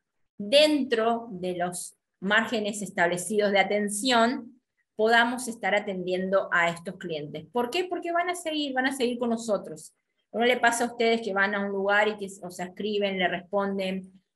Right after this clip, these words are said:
le mandan el producto a tiempo y forma, le mandan un regalito? Todo eso, se, uno se siente mimado, ¿sí? Se siente mimado. Entonces, cuando uno se siente mimado,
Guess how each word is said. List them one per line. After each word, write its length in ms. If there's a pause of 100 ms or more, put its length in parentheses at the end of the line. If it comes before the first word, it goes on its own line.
le 120
mandan 320
el 140
producto 760
a 200
tiempo 260
y 60
forma, 420
le 80
mandan 320
un 60
regalito? 960 (340)
Todo 220
eso, 200 (280)
se, 240
uno 140
se 120
siente 260
mimado, 640 (260)
¿sí? 380 (720)
Se 160
siente 300
mimado. 400
Entonces, 260
cuando 200
uno 80
se 80
siente 240
mimado, 520